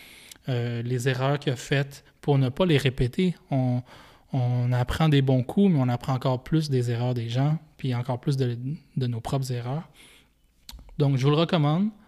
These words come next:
Selling You Without Selling Out, le livre de Mark Ecko qui raconte un petit peu le,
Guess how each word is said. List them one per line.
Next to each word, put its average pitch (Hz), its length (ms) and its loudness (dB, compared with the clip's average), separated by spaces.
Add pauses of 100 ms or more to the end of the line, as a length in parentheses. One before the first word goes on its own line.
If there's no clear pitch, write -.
(140)
Selling 180 500 4
You 175 260 8
Without 143 320 4
Selling 147 460 4
Out, 151 220 2 (120)
le 139 80 0
livre 135 220 2
de 139 80 4
Mark 131 240 0
Ecko 151 260 2
qui - 160 -6
raconte 127 340 0
un 139 60 0
petit - 160 -6
peu 143 220 4
le, 123 240 0